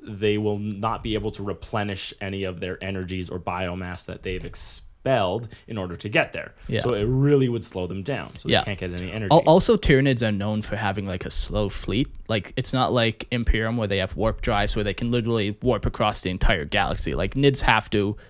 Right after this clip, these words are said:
Speaker 2: be in real space at all times, going from planet to planet. So when
Speaker 1: Right.
Speaker 2: they do come across these dead worlds and they get nothing out of it,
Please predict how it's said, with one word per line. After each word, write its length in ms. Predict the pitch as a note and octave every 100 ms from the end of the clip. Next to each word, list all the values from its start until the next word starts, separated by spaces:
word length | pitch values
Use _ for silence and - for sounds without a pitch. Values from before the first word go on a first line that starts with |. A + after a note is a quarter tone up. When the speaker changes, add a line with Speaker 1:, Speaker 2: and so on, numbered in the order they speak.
| -
Speaker 2:
be 120 | - G2+
in 120 | G#2
real 300 | A2+ A#2 B2+
space 560 | - - G#2+ G#2+ - - - - _ _
at 140 | - -
all 160 | A2+
times, 400 | A2+ A2+ E2 D2+
going 260 | - G#2+ G2
from 200 | F#2 E2
planet 280 | - D#2 C#2
to 60 | -
planet. 400 | - C2+ - -
So 120 | C#3+
when 80 | D3
Speaker 1:
Right. 80 |
Speaker 2:
they 120 | D3 C3+
do 140 | D#3
come 180 | - D3
across 340 | B2 B2+ A#2
these 180 | G2 G2
dead 240 | - B2+
worlds 320 | C3 F#2+ F#2+ G#2+
and 100 | G2
they 60 |
get 180 | F#2+ E2
nothing 320 | F#2+ G2 -
out 180 | G2+ C#3+
of 120 | G#2
it, 160 | D#2